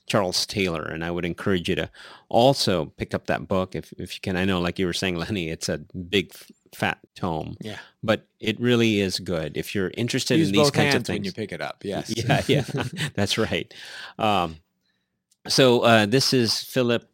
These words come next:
Speaker 1: uh, no, I'm sorry. This is Carl Trueman's summary of, uh, the social imaginary. He says, "In sum, the social imaginary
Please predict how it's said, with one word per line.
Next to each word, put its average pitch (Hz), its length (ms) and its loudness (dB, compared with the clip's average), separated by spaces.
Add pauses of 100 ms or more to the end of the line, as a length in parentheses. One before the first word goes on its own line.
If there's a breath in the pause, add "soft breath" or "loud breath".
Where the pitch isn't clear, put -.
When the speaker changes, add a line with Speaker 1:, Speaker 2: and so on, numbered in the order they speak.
Speaker 1:
uh, 113 220 2
no, 101 140 2
I'm 90 100 -2
sorry. 92 200 2
This 92 240 0
is 95 200 -2
Carl 104 320 0
Trueman's 95 640 -4 (240 soft breath)
summary 95 720 0 (220 loud breath)
of, 90 320 -2
uh, 92 220 -4
the 92 100 -4
social 104 360 -2
imaginary. 87 880 -4
He 110 240 -4
says, 95 600 -2 (180 loud breath)
"In 127 200 4
sum, 147 340 2
the 101 80 -4
social 156 500 0
imaginary 101 920 -2